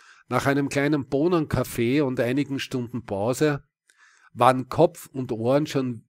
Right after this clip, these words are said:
nicht mehr so kalt und die Haut war leicht rosa.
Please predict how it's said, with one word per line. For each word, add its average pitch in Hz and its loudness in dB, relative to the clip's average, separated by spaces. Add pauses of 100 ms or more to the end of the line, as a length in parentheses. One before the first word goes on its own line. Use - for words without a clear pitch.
nicht 151 -4
mehr 135 0
so 117 -8
kalt 110 0
und 127 -8
die 123 0
Haut 113 2
war 117 0
leicht 113 -2
rosa. 104 -6